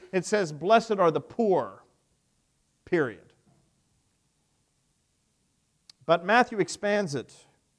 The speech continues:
He says, "Blessed are the poor in spirit, for theirs is the kingdom of God." Jesus is not talking about your economic condition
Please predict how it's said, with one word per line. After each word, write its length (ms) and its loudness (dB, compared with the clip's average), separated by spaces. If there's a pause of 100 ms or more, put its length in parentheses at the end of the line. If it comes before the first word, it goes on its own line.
(400)
He 60 -18
says, 200 -6
"Blessed 380 2
are 60 6
the 80 4
poor 420 2 (320)
in 160 -14
spirit, 680 0
for 180 -16
theirs 460 -2
is 220 -12
the 100 -20
kingdom 460 -16 (420)
of 180 -14
God." 420 -16 (1300)
Jesus 400 0
is 160 -4
not 300 0
talking 400 0
about 480 0 (320)
your 300 6
economic 640 -6
condition 560 -8